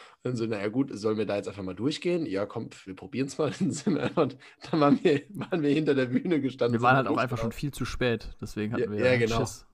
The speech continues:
Speaker 2: und sind einfach dann, ja, okay, drehen wir jetzt nochmal um, oder
Speaker 1: Ja, genau,
Speaker 2: gehen wir
Speaker 1: dann haben
Speaker 2: jetzt
Speaker 1: wir
Speaker 2: einfach
Speaker 1: gedacht,
Speaker 2: durch?
Speaker 1: nee, wenn wir jetzt umdrehen, kommen wir zu spät. Dann sind wir, sind wir einfach durchgelaufen und dann standen wir in dem Gang, wo quasi dann dieses Zimmer war, wo er dann rauskam.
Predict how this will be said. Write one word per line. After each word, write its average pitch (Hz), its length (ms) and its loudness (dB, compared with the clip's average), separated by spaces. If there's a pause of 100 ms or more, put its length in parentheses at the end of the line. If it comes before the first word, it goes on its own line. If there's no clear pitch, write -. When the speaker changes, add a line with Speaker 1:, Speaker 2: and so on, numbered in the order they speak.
(140)
Speaker 2:
und 107 240 -4
sind 107 180 -4
einfach 110 240 -4
dann, 107 300 -6
ja, 98 80 -4
okay, 113 180 -6
drehen 113 240 -4
wir 107 60 -2
jetzt - 100 -6
nochmal 90 220 -4
um, 170 320 -2
oder 107 500 -4 (140)
Speaker 1:
Ja, 117 140 2
genau, - 0 -
Speaker 2:
gehen - 20 2
wir 117 80 -2
Speaker 1:
dann 110 60 0
haben 107 80 -4
Speaker 2:
jetzt 104 80 -2
Speaker 1:
wir 107 60 0
Speaker 2:
einfach 107 200 -2
Speaker 1:
gedacht, 107 40 -6
Speaker 2:
durch? 104 100 -2 (100)
Speaker 1:
nee, 98 40 -4
wenn 98 120 -6
wir 95 80 -8
jetzt 95 100 -10
umdrehen, 117 340 -2
kommen 104 180 -4
wir 98 40 -6
zu 104 100 -12
spät. - 240 -4
Dann 104 140 -4
sind 110 140 -2
wir, 107 160 2
sind 110 240 -4
wir 101 200 0
einfach 107 220 -6
durchgelaufen 147 600 -2
und 110 80 -6
dann 110 100 0
standen 120 400 -2
wir 131 320 -2 (540)
in 135 160 4
dem 120 240 2
Gang, 139 400 2 (160)
wo 131 140 -2
quasi 127 420 -2
dann 127 400 -4
dieses 110 320 -12
Zimmer 143 280 -2
war, 113 180 -2
wo 113 100 -2
er 120 160 0
dann 117 100 0
rauskam. 107 540 -2